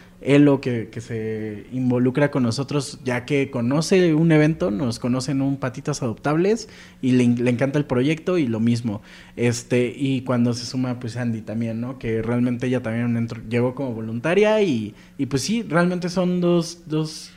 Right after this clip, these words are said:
chavas que son mucho más jóvenes que nosotros, traen ideas muy frescas, este, no están tan viciados como nosotros ya con, con toda la información que tenemos y con todos los pendientes. Entonces,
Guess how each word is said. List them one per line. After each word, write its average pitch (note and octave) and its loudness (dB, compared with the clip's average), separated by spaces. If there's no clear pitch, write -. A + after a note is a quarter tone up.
chavas D3+ -2
que - -10
son C3 -10
mucho C3+ -4
más C#3 -2
jóvenes E3 0
que C#3+ -4
nosotros, E3 0
traen C#3 -2
ideas D3+ -2
muy D#3 0
frescas, D#3+ -2
este, A#2+ 0
no C3+ 0
están C#3+ -2
tan C#3 -2
viciados C3 -4
como C3 -4
nosotros C3 -6
ya C3+ -6
con, C#3 -4
con B2 -6
toda C#3 -2
la D#3 0
información B2+ -4
que C3+ -4
tenemos C3+ -4
y B2+ -10
con A2+ -8
todos C#3 -2
los B2+ -4
pendientes. D#3 -4
Entonces, C3 -6